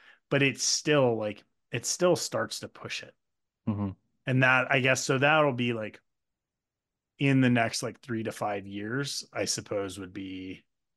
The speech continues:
Speaker 1: like, that decision.
Speaker 2: Yeah.
Speaker 1: And, like, I look at, I look at commercial space. Like, I don't think I would buy a single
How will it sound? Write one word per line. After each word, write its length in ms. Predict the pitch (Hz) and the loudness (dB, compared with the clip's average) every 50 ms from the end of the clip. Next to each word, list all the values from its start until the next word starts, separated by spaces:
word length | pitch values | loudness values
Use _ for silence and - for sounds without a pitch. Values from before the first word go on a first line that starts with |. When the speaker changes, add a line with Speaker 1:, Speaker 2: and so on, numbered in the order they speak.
| _ _ _ _ _ _ _ - | _ _ _ _ _ _ _ -12
Speaker 1:
like, 160 | 104 87 - | -12 -10 -8
that 240 | - 98 98 98 107 | -6 -6 -6 -6 -8
decision. 520 | 107 87 - - 107 92 90 92 98 98 - | -8 -6 -6 -6 -6 -8 -10 -10 -12 -10 -8
Speaker 2:
Yeah. 160 | 104 98 92 92 | -6 -6 -2 2
Speaker 1:
And, 140 | 95 92 - | 4 6 6
like, 160 | - 87 - | 6 6 6
I 100 | 160 175 | 6 6
look 220 | 165 156 127 131 | 6 6 4 2
at, 180 | 120 113 - - _ | 0 -2 -4 -6 _
I 120 | - 135 143 | 2 4 4
look 180 | 143 131 127 | 4 4 2
at 180 | 123 107 - - | 0 -6 -8 -10
commercial 380 | - 123 107 104 101 - - 104 | -10 -8 -6 -6 -6 -6 -8 -8
space. 320 | - - 110 104 98 - | -8 -6 -6 -4 -4 -4
Like, 120 | 117 - - | -6 -4 -2
I 120 | - 123 135 | 2 2 4
don't 240 | 147 147 147 139 | 4 4 2 0
think 200 | - - 135 117 | -4 -4 -2 -2
I 100 | 127 117 | 0 0
would 180 | 117 113 101 - | -2 -2 -4 -4
buy 380 | - 101 104 104 107 110 113 117 | -6 -4 -4 -4 -4 -4 -6 -6
a 140 | 113 104 95 | -8 -8 -6
single 760 | - - - - 113 104 101 98 107 104 107 107 107 107 _ | -6 -4 -4 -4 -6 -6 -6 -6 -4 -4 -4 -4 -4 -6 _